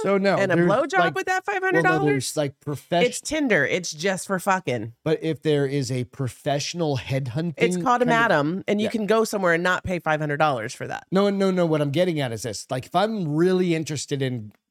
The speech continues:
Speaker 1: I wanna get back into a, like, a real relationship.
Speaker 2: There are
Speaker 1: And not
Speaker 2: better
Speaker 1: just
Speaker 2: apps
Speaker 1: fucking.
Speaker 2: than, there are better things for that than Tinder. There are
Speaker 1: But
Speaker 2: actually people that do
Speaker 1: if
Speaker 2: that
Speaker 1: I'm an
Speaker 2: for a living.
Speaker 1: executive and I need
Speaker 2: You're not
Speaker 1: to
Speaker 2: gonna do that through Tinder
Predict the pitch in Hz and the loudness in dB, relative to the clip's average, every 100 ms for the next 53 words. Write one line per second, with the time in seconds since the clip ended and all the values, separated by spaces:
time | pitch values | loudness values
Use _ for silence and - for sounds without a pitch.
0 | - 143 139 147 143 143 143 127 123 110 | -4 -2 0 -2 -2 -4 -4 -4 -4 -4
1 | 127 123 120 107 110 - 117 123 127 131 | -8 -6 -6 -6 -8 -8 -8 -6 -4 -2
2 | 135 139 131 131 120 120 117 107 220 226 | 0 0 0 -4 -4 -6 -6 -4 -2 0
3 | - 233 226 214 233 - 277 220 226 220 | 2 2 2 2 2 4 2 0 0 2
4 | 220 220 - 190 196 208 190 233 240 262 | 2 -2 -8 -6 0 0 2 0 0 -2
5 | - 226 220 - 196 190 - 165 156 196 | -2 -4 -4 -4 0 0 -2 -6 -4 -4
6 | 180 143 143 190 185 180 - 226 190 - | -2 0 2 4 4 2 0 -4 -6 -6
7 | 233 208 190 165 160 190 190 180 190 214 | -8 -6 -2 -2 -2 -4 2 2 2 2
8 | 202 170 160 151 139 151 127 98 107 - | 2 0 2 0 0 -4 -2 -4 -8 -14
9 | - _ _ _ _ _ _ _ _ _ | -20 _ _ _ _ _ _ _ _ _
10 | - 147 143 143 156 160 160 294 311 - | -4 0 0 0 2 2 0 2 2 2
11 | 302 285 294 285 285 - 359 254 123 | 2 0 0 -2 -4 -4 -2 0 -2